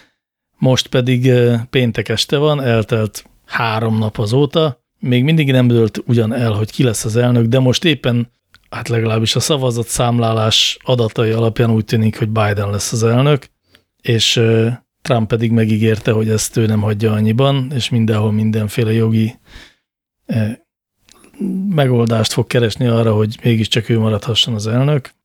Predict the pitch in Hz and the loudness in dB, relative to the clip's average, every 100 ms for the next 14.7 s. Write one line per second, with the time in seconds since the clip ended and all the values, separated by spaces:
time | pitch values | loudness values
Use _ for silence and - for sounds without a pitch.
0 | - - _ _ _ _ 127 120 117 - | -18 -18 _ _ _ _ -6 -4 -4 -2
1 | 127 127 127 127 127 113 - - - - | 0 2 4 4 2 0 -8 -20 -20 -2
2 | 143 151 151 - - 117 127 127 165 - | 2 2 0 -4 -6 -4 2 2 2 2
3 | 160 131 117 107 - 123 135 143 113 107 | 2 2 2 0 0 0 2 0 0 2
4 | 117 113 113 107 107 110 127 139 123 120 | 2 2 2 0 2 2 4 2 2 0
5 | 113 - - - - - 151 123 107 117 | -2 -12 -20 -20 -12 -4 -2 0 0 2
6 | 117 113 110 110 110 110 107 107 110 127 | 2 2 2 2 2 2 2 2 2 0
7 | 262 _ _ _ _ - 135 147 135 170 | -4 _ _ _ _ -6 0 0 0 -2
8 | - - 180 139 127 135 131 123 113 117 | -2 2 2 4 2 2 2 2 2 2
9 | 113 120 127 123 120 113 113 113 113 117 | 2 2 2 2 0 2 2 2 2 2
10 | 113 107 113 107 107 131 - 120 110 107 | 2 0 -2 0 -2 -2 -4 -2 0 0
11 | 107 113 143 _ _ _ - 123 110 110 | 0 -2 -6 _ _ _ -2 0 2 2
12 | 113 113 110 113 107 - 110 - 127 113 | 2 2 2 2 0 -2 -4 0 0 0
13 | 107 120 110 110 110 _ _ - - - | 0 0 2 0 -2 _ _ -20 -20 -20
14 | - - 131 117 113 113 | -14 -2 0 2 2 0